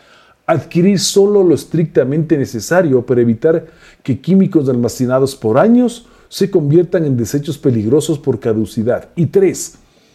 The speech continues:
disposición responsable. Garantizar que cada muestra y solución química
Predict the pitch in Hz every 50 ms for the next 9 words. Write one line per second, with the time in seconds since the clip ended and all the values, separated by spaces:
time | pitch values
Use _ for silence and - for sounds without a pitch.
0 | _ - _ _ 120 143 135 - - 131 131 135 131 113 - 151 156 156 143 -
1 | 143 - 120 113 - - 123 113 104 85 - - _ _ _ _ _ _ _ _
2 | _ _ _ _ - 127 135 139 147 143 - - 147 120 180 185 180 - 190 -
3 | - 175 170 165 156 151 160 175 165 170 - 175 151 - 139 123 127 117 - -
4 | 139 131 - - 175 196 214 220 196 - - 196 - - -